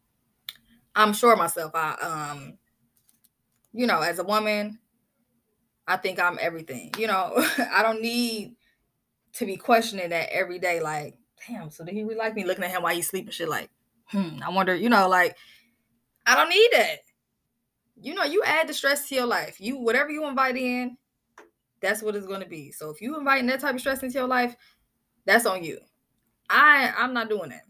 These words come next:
I know I can't get with that. I know I, I'm not cool with that. I'm not inviting it in. So if I know I'm gonna be stressed out every other day, if I'm gonna be picking arguments and fights with you because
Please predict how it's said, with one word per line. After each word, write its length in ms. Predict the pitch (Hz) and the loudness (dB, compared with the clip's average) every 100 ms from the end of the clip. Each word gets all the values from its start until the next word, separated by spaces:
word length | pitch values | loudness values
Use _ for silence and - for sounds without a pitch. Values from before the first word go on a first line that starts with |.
| _ _ _ _ _ | _ _ _ _ _
I 100 | 226 | 0
know 140 | 247 | 2
I 80 | 233 | 2
can't 200 | 240 220 | 0 -4
get 140 | 214 214 | -2 -2
with 120 | 214 | 0
that. 220 | 214 180 | 0 0
I 60 | 196 | -2
know 140 | 202 | 0
I, 180 | 196 - | 0 -2
I'm 100 | 190 | -4
not 200 | 190 185 | -4 -4
cool 240 | - 214 | -4 -4
with 120 | 190 196 | -6 -4
that. 300 | 190 180 - _ _ _ _ _ _ _ _ _ - | -2 -4 -8 _ _ _ _ _ _ _ _ _ -10
I'm 100 | 208 | 0
not 160 | 220 | 0
inviting 300 | 220 208 208 214 | 2 0 0 -2
it 100 | 240 | -4
in. 220 | 294 - - _ _ _ _ _ | -6 -12 -20 _ _ _ _ _
So 140 | _ 147 | _ -10
if 100 | 156 | -4
I 100 | 269 | -2
know 120 | 269 | 0
I'm 100 | 262 | -2
gonna 100 | 254 | -4
be 80 | 220 | -8
stressed 320 | - 233 240 | -4 -2 0
out 120 | 180 | 0
every 260 | 202 226 240 | 0 -2 -4
other 160 | 220 | -4
day, 220 | 208 185 180 | -2 0 -2
if 100 | 208 | -4
I'm 80 | |
gonna 80 | 202 | -8
be 80 | 190 | -10
picking 300 | - 247 175 | -8 -8 -6
arguments 460 | 156 202 196 185 - | -4 -4 -4 -10 -12
and 100 | - | -4
fights 240 | 202 202 | -4 -4
with 120 | 202 | -10
you 80 | 196 | -12
because 220 | 180 165 | -10 -10